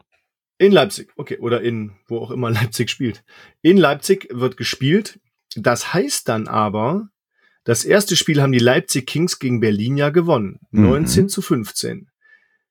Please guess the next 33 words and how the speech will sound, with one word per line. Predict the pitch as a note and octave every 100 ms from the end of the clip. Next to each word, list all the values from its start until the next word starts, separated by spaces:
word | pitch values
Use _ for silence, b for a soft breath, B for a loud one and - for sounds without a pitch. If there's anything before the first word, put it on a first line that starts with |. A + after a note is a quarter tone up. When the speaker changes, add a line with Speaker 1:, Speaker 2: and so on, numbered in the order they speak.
| _ _ _ _ _ _
Speaker 1:
Wenn | B2+ C#3
jetzt | C#3 C3 A2+
Leipzig | B2+ C#3+ D#3 - D3 -
erneut | A#2+ A#2 B2 F3 A3
gewinnt, | - G2 A2 D#3 D#3
wovon | A2 G#2 A2 G#2+
ich, | G2 - -
wovon | G#2 - A#2+ A2+
man | G#2+ G#2
ja | G2+ G#2
auch | - A2 -
ausgehen | G#2+ A2 - G#2 F#2+ - -
könnte, | A2+ G#2+ G#2 - D#3 G3 G#3+ - _ _ _ -
Speaker 2:
Mit | F#2+
dem | F2+ D#2
Speaker 1:
wobei |
Speaker 2:
neuen | D#2 C#2+
Speaker 1:
Berlin | C3 F3+
stärker | C#3+ C#3+
Speaker 2:
Quarterback. | A#2+ B2
Speaker 1:
geworden | C3 C3+
ist, | - - _ b b b b b
Leipzig | - A2 B2 - D#3 -
ist | - -
aber | - F#2+
auch | -
stärker | - C3+ C3+ C3
geworden | A#2+ A#2 A#2
mit | G#2+ D3
dem | G3+
neuen | C#3+ C3+ B2
Quarterback, | - B2+ A#2+ A#2
gewinnt, | - A#2 G2 A2 C3 F3+ -